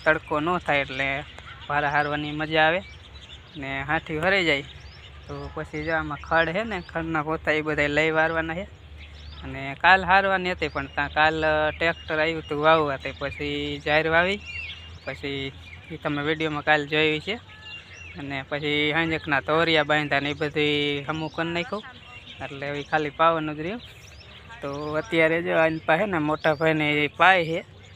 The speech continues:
એમનું પીરી એટલે આપણે પાવાનું થાય છે. અને અમે આજ,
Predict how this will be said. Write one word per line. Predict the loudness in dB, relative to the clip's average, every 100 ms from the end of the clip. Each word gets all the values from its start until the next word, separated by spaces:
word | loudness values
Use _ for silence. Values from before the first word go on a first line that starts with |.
| -12
એમનું | -8 -6 -4 -6 2
પીરી | 2 4 2
એટલે | 2 0
આપણે | 0 0 -6 -8 -2
પાવાનું | -2 -2 -4
થાય | -4 -4
છે. | -2 -6 -8 -20 -20 -20 -20 -18 -12
અને | -8 -8 -6 -6 -8 -8
અમે | -6 0 4
આજ, | 2 2